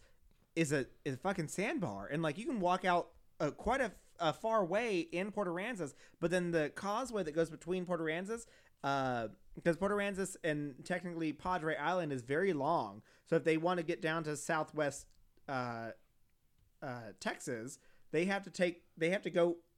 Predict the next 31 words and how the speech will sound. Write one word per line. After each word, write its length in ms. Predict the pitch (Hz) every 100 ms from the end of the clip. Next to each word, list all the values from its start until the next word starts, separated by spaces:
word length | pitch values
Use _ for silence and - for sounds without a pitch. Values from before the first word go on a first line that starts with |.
| _ _
at 200 | 160 147 -
Port 140 | 170
Aransas. 480 | 143 220 165 98 -
There's, 240 | 143 127
like, 160 | 143 127
one 220 | 139 180
entrance, 420 | 175 180 160 135 - - -
and 80 | 160
they 40 |
have 100 | 165
to 80 | 160
go 140 | 151
all 260 | 151 156 170
the 60 | 160
way 140 | 147
down, 380 | 143 190 127 101 - -
and 200 | 156 165
that 180 | 214 -
shit 200 | 226 208
is 180 | 156 123
deep, 500 | - 190 208 - - - - - - - - - - _
very 420 | 156 147 208 277 165
deep, 200 | 123 104
because 220 | 185 165
th-, 140 | 180 160
these 300 | 202 165 147
massive 480 | 180 202 226 202 175
liners 440 | 208 311 247 175
are 100 | 165
very 380 | 143 175 240 220
large. 760 | 147 196 226 127 135 170 -